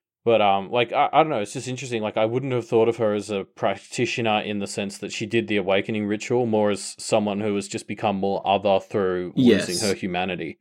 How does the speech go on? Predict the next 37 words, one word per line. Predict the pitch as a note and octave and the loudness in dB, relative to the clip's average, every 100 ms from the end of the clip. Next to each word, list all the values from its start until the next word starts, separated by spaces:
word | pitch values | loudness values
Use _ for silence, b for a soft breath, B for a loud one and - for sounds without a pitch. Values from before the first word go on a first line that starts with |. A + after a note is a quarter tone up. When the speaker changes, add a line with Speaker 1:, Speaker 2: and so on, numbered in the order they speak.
| - | -2
Speaker 2:
Yes. | A2+ E2 - - | 2 2 -2 0
Speaker 1:
Um, | - F2+ E2+ E2 - _ _ _ - | 4 4 4 -2 -12 _ _ _ -6
and | G2+ | -4
that's | F#2+ | 0
how | G#2 | 0
she | - F#2+ | -2 -4
got | - | -4
practitioner-ish | - F#2+ - A2+ G#2+ F#2+ F#2 - | -4 -4 -6 -6 -4 -4 -4 -6
powers. | - G2 F#2 F2+ | 0 2 4 0
But, | - G2 | -6 -4
like, | G#2 A2 | -2 0
like, | A2 - - - E2+ | -2 -2 -10 -14 -8
is | C3+ C3+ | -2 2
there | B2+ | 4
any | B2+ | 4
reason | A2+ G#2+ G2+ | 4 4 2
she | G2 - G2+ | -6 -6 -4
couldn't | - G2 F2 | -2 -2 -2
lie, | F2+ F2+ F#2 D#2+ | 0 2 2 0
for | - - F2 | -6 -6 -6
example? | F2+ E2+ D2 - - _ _ - | -4 -6 -8 -10 -14 _ _ -2
Speaker 2:
Yeah, | D#3 D#3 A2+ G#2 | 6 8 6 4
I | C#3 | 2
don't | E3+ G3 F#3+ | 2 0 0
think | D#3 - - | -2 -4 -12
for | - C#3 | 2 4
the | A#2 | 4
traditional | - A#2+ C3 - G#2+ | 4 2 2 2 4
reason. | F#2+ F2+ F2+ | 4 4 -2
I | - | -4
think | - D3+ D3 | 2 4 4
for | - A2+ | 4 4
the | G2 | 4
fact | - - - G2+ - - | -4 -4 0 0 0 0
that | G2 | 2
it | G#2 | 4
would, | G2 G2 F#2 | 6 4 2